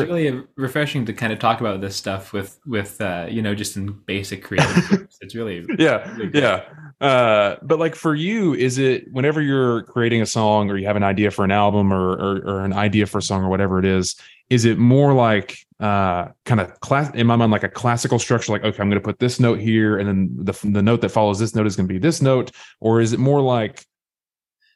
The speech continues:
Speaker 2: a little bit freeform, I guess I'll say? Like, for instance, do you, is your creation of your songs, like, you'll be walking out in the, in the park or in the streets and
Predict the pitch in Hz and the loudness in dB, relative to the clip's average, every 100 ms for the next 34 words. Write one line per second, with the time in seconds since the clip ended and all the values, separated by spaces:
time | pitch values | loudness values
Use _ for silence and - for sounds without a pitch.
0 | _ 131 139 123 - 139 120 107 95 92 | _ 0 0 -2 2 2 2 0 -2 -2
1 | 92 101 90 95 101 107 - 127 113 92 | -4 -6 -4 -2 -2 0 2 2 2 -2
2 | - 110 113 120 120 117 110 - _ 123 | -6 -2 0 2 4 2 -2 -10 _ -4
3 | 110 143 151 - 131 123 123 123 110 110 | 0 0 0 0 2 2 2 0 0 -2
4 | 107 104 - 113 107 107 101 104 92 87 | -4 -4 0 0 2 2 0 0 -2 -2
5 | 107 107 104 98 95 - _ _ - 120 | -2 0 0 0 -2 -6 _ _ -4 2
6 | 131 127 120 113 113 107 101 101 92 95 | 2 2 2 2 0 0 -2 0 -2 -2
7 | 101 95 135 127 107 110 107 - 127 117 | -4 0 2 2 2 0 0 -2 -2 -2
8 | 113 - - - _ - 113 110 107 104 | -2 -6 -10 -12 _ -2 2 4 4 2
9 | 98 95 | 2 -2